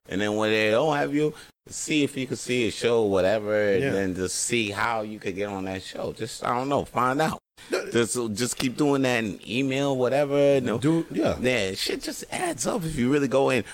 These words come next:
Speaker 1: But, yo, here's a perfect example on it.
Speaker 2: Mm.
Speaker 1: I wasn't even booked Sunday.
Speaker 2: Mm.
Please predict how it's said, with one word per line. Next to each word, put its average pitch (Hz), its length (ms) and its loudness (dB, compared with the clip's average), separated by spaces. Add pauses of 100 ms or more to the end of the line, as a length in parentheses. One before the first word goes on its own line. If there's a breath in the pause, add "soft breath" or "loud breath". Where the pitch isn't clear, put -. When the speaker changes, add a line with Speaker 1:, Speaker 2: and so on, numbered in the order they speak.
Speaker 1:
But, - 300 0
yo, 127 280 0 (140)
here's 151 220 2
a 127 40 -2
perfect 139 260 0
example 127 460 0
on 98 220 2
it. 78 80 -4 (180)
Speaker 2:
Mm. 117 220 -2 (460)
Speaker 1:
I 120 160 0
wasn't 139 420 0
even 120 300 0
booked 143 260 2 (140)
Sunday. 131 680 -2 (420)
Speaker 2:
Mm. 110 200 -2